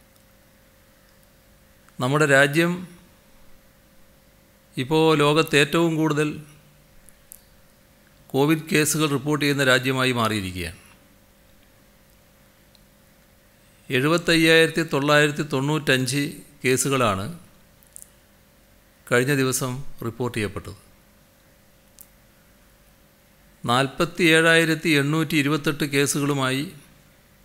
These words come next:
രണ്ടാം സ്ഥാനത്ത് നിൽക്കുന്ന ബ്രസീലുമായി താരതമ്യം ചെയ്യുമ്പോഴാണ്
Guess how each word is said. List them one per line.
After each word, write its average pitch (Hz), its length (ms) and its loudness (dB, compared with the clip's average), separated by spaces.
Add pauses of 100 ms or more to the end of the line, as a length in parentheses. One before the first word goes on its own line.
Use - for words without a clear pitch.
(1080)
രണ്ടാം 135 320 0
സ്ഥാനത്ത് 143 420 -2
നിൽക്കുന്ന 135 340 -2 (2250)
ബ്രസീലുമായി 151 720 0 (140)
താരതമ്യം 139 420 0
ചെയ്യുമ്പോഴാണ് 127 640 -2